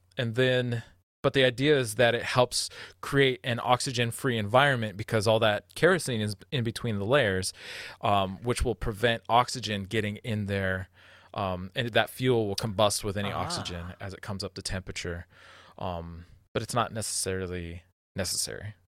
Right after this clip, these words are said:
Speaker 1: And it does leave behind a soot. I don't think the soot, it doesn't hurt the steel, but it also doesn't really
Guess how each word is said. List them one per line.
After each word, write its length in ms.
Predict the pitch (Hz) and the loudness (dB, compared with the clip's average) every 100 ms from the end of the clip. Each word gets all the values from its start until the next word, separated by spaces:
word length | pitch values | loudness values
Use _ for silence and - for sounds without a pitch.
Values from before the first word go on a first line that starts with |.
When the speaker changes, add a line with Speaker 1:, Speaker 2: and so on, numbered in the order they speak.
| - | -2
Speaker 1:
And 100 | 160 | 0
it 80 | 160 | 4
does 240 | 226 196 | 4 4
leave 180 | 185 139 | 0 2
behind 280 | 139 143 131 | 2 2 2
a 60 | |
soot. 340 | - - 165 180 139 | 0 2 2 4 2
I 60 | |
don't 180 | 170 202 | 0 0
think 200 | 208 202 | -4 -2
the 120 | 170 | 0
soot, 500 | 135 - - 156 123 - _ - - - - - _ _ _ | 0 0 4 4 4 -2 _ -20 -20 -20 -20 -20 _ _ _
it 100 | 160 | 2
doesn't 300 | 185 196 220 | 4 4 2
hurt 420 | - - 156 175 - | -4 2 4 4 0
the 120 | 143 | -2
steel, 360 | 135 - 151 170 | 0 2 2 4
but 120 | 156 | 2
it 60 | 87 | 2
also 260 | 147 - | 0 0
doesn't 260 | 131 127 117 | -2 -2 -2
really 380 | 117 110 101 | -2 -2 -2